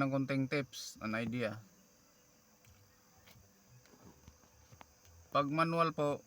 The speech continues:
ang ating sasakyan, maaaring sliding na ang ating clutch. Kahit anong piga ng ating gas,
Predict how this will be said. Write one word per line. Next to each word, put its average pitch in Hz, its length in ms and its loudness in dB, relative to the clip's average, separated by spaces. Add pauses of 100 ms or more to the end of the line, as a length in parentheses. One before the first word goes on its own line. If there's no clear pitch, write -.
ang 120 160 0
ating 127 560 0
sasakyan, 110 640 -2 (400)
maaaring 131 480 4
sliding 131 480 0
na 127 100 2
ang 120 100 0 (120)
ating 123 180 -4
clutch. - 540 -8 (640)
Kahit 139 400 2
anong 135 680 0 (380)
piga 131 400 4 (400)
ng 117 160 -6
ating 127 220 0 (880)
gas, - 560 2